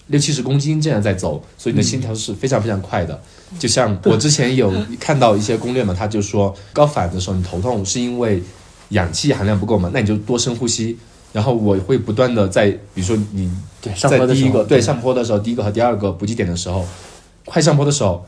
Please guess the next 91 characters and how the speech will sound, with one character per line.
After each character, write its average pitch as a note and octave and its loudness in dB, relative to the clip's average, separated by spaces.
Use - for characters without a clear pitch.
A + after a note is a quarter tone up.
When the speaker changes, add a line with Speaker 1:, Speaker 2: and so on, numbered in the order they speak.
Speaker 1:
头 A2+ -2
两 A#2 4
步 G2 0
我 F#2 0
就 F#2+ 0
慢 A#2+ -2
下 G2+ -6
来， F2 -2
然 F2 -4
后 F#2+ 0
就 F#2 -2
每 G2 2
一 - 2
步 A#2 0
都 A#2+ 0
深 G#2+ -2
呼 F#2 -4
吸， F#2 -4
就 D3+ -4
告 D3 4
诉 D3 -2
自 A#2+ -6
己， F#2+ -4
那， E3+ -4
而 B2 2
且 D#3 2
的 C3 -2
确 F#3 6
有 B2 4
用， G#2+ 2
深 - -6
呼 E3 0
吸 D#3 2
做 E3 0
了 C#3+ 4
几 F#2+ -6
次 G#2 -6
之 A2+ -4
后， A#2 -2
那 D3 -2
种 B2+ 0
恶 F#2+ 2
心 C3+ -2
的 D3 0
感 G#2+ -2
觉 F2+ -2
被 G#2 -2
压 A2+ 2
下 B2+ -4
去 F#2+ -8
了。 - -12
然 B2 -2
后 D3 4
你 A2 4
会 C#3 2
专 D3 2
注 D3+ 0
在 B2+ 4
自 B2 -2
己 A#2 -2
的 F#2+ -2
呼 A2+ -6
吸， A2 -2
往 G2+ 2
前 B2+ -2
走 C3+ 2
的 G2 0
时 F#2+ -2
候， G#2 0
你 F#2+ 0
突 - -2
然， C#3 4
哎， E3+ 0
我 G2+ -6
刚 A#2+ -4
刚 D3 0
好 G#2+ -4
像 G#2 -6
呼 B2+ -8
吸 B2 -4
了 A#2+ 0
有 G#2 2
好 F2+ -4
一 A#2 -2
会 A2+ -2
儿 - -2
了， F2 -2
你 F2+ -2
一 F#2 0
看， A#2+ -2
哎， A#2 -6